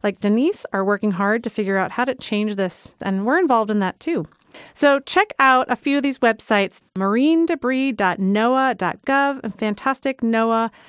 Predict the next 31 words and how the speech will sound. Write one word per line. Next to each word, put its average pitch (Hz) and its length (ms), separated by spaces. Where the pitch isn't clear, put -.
website 214 680
about 185 400
how 208 400
the 190 120
U 208 160
S 208 160
is 202 100
tackling 208 480
marine 190 260
debris. 202 480
Cicero 254 800
is 185 160
C 269 460
S 226 260
I 214 320
R 202 400
O 226 460
dot 185 220
A 226 160
U. 233 560
That 202 260
is 185 320
Doctor 220 260
Denise 208 280
Hardisty's 214 680
organization. 220 800
And 220 340
Lisa 311 500
Cass 269 300
Boyle, 226 540
Lisa, 285 500